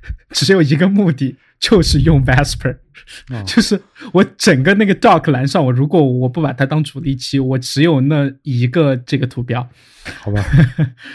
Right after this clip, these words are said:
Speaker 1: 对，然后就点开，然后它因为也没办法做这个备份，对吧？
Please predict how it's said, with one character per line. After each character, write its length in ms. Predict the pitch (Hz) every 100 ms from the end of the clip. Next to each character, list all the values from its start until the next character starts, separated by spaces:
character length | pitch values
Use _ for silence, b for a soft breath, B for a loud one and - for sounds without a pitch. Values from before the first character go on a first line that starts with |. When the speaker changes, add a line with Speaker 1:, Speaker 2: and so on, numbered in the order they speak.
| B B B B
Speaker 1:
对， 200 | - 135
然 120 | 123 127
后 80 |
就 100 | 147
点 180 | 135 123
开， 160 | 123 131
然 160 | 123
后 380 | 131 165 156 143
它 300 | 135 - 160
因 240 | 151 156 165
为 100 | 131
也 80 |
没 160 | 117 120
办 140 | 151
法 100 | 135
做 220 | 123 143 123
这 100 | 127
个 60 |
备 160 | 123 127
份， 240 | 135 123
对 100 |
吧？ 80 | 117